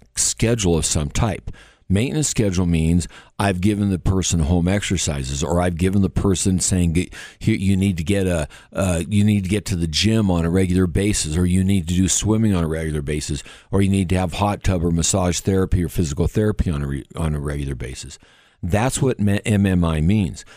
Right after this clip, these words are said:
It doesn't mean hundred percent better or a return to the way you were before you were hurt. It means this is the best you'll get.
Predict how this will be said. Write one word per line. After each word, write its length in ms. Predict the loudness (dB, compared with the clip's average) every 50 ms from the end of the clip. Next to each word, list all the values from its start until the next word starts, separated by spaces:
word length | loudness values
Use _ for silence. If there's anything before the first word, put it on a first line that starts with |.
| -20 _ _
It 240 | -4 -2 -2 -2 0
doesn't 440 | 0 0 2 2 2 0 0 0 2
mean 680 | 2 4 4 4 4 4 4 4 4 4 4 2 0 -2 -6 -20 -20 _ _
hundred 420 | -4 0 0 0 0 -2 -4 -2
percent 520 | -2 -2 -2 0 0 0 -2 -2 -4 -4 -4
better 520 | -2 0 0 0 0 0 -2 -2 -4 -4 -2 0
or 340 | 2 4 4 4 2 2 0 0
a 80 | 0
return 720 | 0 2 0 0 0 0 0 0 2 2 2 2 2 0 0
to 140 | 0 0
the 100 | 0 2
way 160 | 2 2 0 2
you 180 | 2 2 0
were 200 | 0 0 0 -2
before 440 | -2 -4 -6 -6 -4 -4 -2 -2 0
you 160 | -2 -2 -2
were 120 | -4 -4 -4
hurt. 360 | -2 0 -2 -2 -2 -6 -16 -20 -20 -20 -20 _ _ _ _ _
It 140 | -2 0 2
means 460 | 2 4 4 4 4 4 2 0 0
this 260 | 2 2 2 2 0 0
is 260 | 0 0 0 2 2
the 80 | 0
best 360 | 0 0 0 0 0 -2 -2 -2
you'll 140 | -2 -2
get. 280 | 0 0 -2 -2 -2 -6